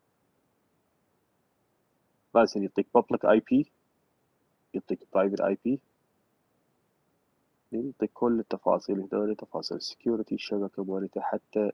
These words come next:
المونيتورينج. هذا اشتغل. رننج. هذا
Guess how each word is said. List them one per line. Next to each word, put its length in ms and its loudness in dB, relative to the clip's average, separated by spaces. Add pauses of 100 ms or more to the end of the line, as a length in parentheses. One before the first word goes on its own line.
المونيتورينج. 1000 -4 (1000)
هذا 180 -12
اشتغل. 280 0 (1200)
رننج. 280 -4 (1600)
هذا 180 -2